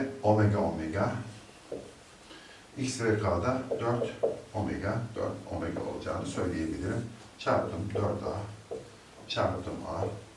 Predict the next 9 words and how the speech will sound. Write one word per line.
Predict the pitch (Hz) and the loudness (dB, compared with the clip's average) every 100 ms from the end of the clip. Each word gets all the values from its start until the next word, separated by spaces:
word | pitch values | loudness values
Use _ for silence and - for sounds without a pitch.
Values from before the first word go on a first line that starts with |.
| - - - | -20 -20 -14
çarpım | - 90 85 - 87 - - | 0 2 2 0 -4 -2 2
A | 82 90 | 4 4
bölü | 92 95 95 | 4 2 2
iki, | 104 110 - - - - - - | 0 0 -2 -10 -16 -18 -20 -6
çarpım | - 185 - 101 107 - | 0 2 2 -2 0 0
sekiz | 98 - - | 0 -2 0
A | 78 - | 0 2
olacağını | - - - - 120 143 139 - | 0 -2 -4 0 2 2 0 -4
söyleyebilirim. | - 110 - 123 117 - - | 2 4 4 6 6 6 2